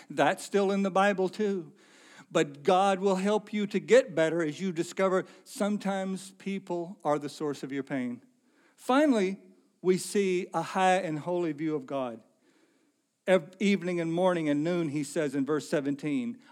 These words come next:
"I cry out in my distress, and he hears my voice. He ransoms me unharmed from the battle waged against me." See, see what's happened here? This is turned from,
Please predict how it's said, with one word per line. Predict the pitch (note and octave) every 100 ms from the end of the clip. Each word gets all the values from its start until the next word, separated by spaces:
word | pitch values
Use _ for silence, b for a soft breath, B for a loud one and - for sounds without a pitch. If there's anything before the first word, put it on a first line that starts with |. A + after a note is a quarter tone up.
| D3+
"I | D#3
cry | - F#3 E3+
out | G#3 G#3
in |
my | G3 F3
distress, | D#3+ E3 - F#3+ F3
and | F#3
he | E3+
hears | F3+ F3
my | E3+ D#3
voice. | D3 F3+ F3
He | F3+
ransoms | D#3+ F3+ A3 G#3+ G3+ E3 -
me | D#3+ D#3+ C#3+ B B B
unharmed | F3 D#3+ G3 G#3+ A#3+
from | G#3+ G3+
the | F3
battle | D3+ F#3+ F#3+ F#3+
waged | E3+ E3+ F3 -
against | A3 B3+ C#4+ F3
me." | D3+
See, | - B3 B B B B
see | - A#3
what's | B3 B3+
happened | A3+ A3+ A#3 C#4
here? | B3 D4+ C#4+ - b b b b
This | F#3+ G3+
is | G3+ F#3+
turned | - A#3 B3+ A#3+ G#3+ G#3 G3+
from, | - G3 F#3+ F#3+